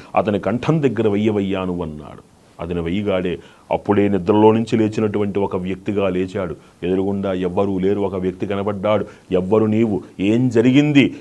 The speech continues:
ఎలా వచ్చానిక్కడికి? నేను ఇప్పుడు ఏం చేస్తున్నాను?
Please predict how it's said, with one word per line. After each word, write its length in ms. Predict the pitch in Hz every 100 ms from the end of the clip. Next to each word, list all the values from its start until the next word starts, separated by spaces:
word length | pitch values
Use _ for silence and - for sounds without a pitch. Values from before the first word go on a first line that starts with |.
| -
ఎలా 220 | 107 123
వచ్చానిక్కడికి? 960 | 139 131 135 160 151 147 160 143 123 90 -
నేను 180 | 113 123
ఇప్పుడు 220 | 127 123
ఏం 180 | 127 165 -
చేస్తున్నాను? 680 | 175 - 202 175 160 131